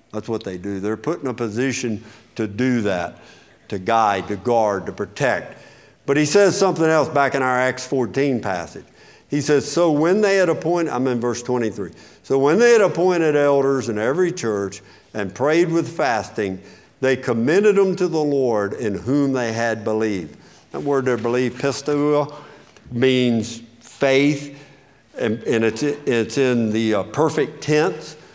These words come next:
which means that these men were faithful men,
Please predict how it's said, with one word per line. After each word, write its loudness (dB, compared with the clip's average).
which -2
means 0
that -2
these 0
men 2
were -2
faithful -4
men, -2